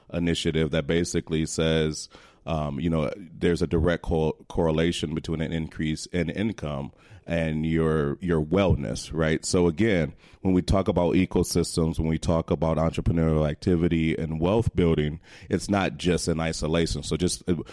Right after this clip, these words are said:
wealth doesn't come in isolation. It actually goes back to that wellness, and it goes back to the wellness of the community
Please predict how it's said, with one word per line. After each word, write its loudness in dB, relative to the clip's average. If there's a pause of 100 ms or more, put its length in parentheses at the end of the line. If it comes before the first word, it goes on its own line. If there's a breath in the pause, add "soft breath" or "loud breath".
(160 loud breath)
wealth 2
doesn't 2
come 0
in 4
isolation. 2
It 2
actually 0
goes 0
back 0
to -2
that 2
wellness, 2
and 0
it -2
goes 0
back 0
to -4
the 2
wellness 2
of -2
the -2
community 0